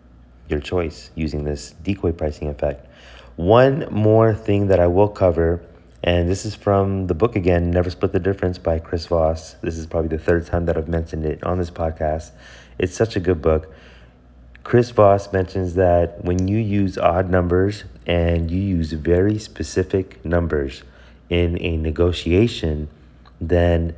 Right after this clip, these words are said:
that signals to the other person that this is, like, a well thought out amount,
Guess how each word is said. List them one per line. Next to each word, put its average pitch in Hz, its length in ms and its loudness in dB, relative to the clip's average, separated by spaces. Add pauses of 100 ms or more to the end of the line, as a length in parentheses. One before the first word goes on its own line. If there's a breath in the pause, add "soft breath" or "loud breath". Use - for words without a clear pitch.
(100)
that 90 460 0
signals 101 680 -2
to 92 80 0
the 85 220 0
other 85 180 2
person 87 720 0 (480 loud breath)
that 85 680 0 (300)
this 90 340 0
is, 90 300 -2
like, 80 540 0
a 82 280 -2
well 82 540 2
thought 82 460 -2
out 80 340 -2
amount, 85 500 -4